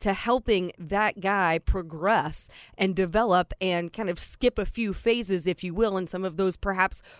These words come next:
rookie struggles when you have that type of target on your hands. Now, the thing, the factor about this, though, to keep in mind is this isn't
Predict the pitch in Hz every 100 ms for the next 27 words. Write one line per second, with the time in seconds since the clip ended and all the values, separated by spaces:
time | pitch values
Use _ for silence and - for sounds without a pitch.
0 | - 196 208 196 165 - 233 196 175 160
1 | 170 170 170 - 208 175 175 - 175 170
2 | 180 - 175 175 180 - 175 165 196 254
3 | 180 - - - 214 254 175 175 - -
4 | 330 330 - 185 185 190 185 - - 180
5 | 139 208 349 185 170 151 - 170 156 143
6 | 160 - - _ _ - - 226 185 185
7 | 254 240 220 185 185 - - _ _ _
8 | 175 254 254 - 302 339 440